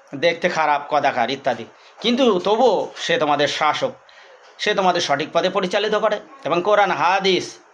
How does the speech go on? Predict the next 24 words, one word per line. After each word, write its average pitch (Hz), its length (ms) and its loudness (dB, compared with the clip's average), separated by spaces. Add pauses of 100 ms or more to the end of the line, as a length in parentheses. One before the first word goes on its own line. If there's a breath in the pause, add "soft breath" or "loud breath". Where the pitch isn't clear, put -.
(600)
অনুযায়ী 220 380 4
তোমাদেরকে 135 440 0
পরিচালিত 131 520 -4
করে, 120 200 -4
দেশ 175 220 0
পরিচালনা, 123 520 -6
তোমরা 156 200 0
তার 147 220 0
অনুগত 156 440 0
করে 117 160 -8
থাকো। 117 180 -16 (540 loud breath)
আর 143 160 0
এরকম 190 360 0
অনুগত 175 1080 0 (280)
করাকে 185 360 2
ওয়াজিবও 156 560 2
বলা 127 200 2
হয়েছে। 117 320 -8 (540 loud breath)
আর 151 140 0
এরকম 208 320 2
শাসকের 185 400 0
বিরোধিতাকারীদেরকে 196 960 2
অবশ্যই, 165 340 0
অবশ্যই 147 360 -4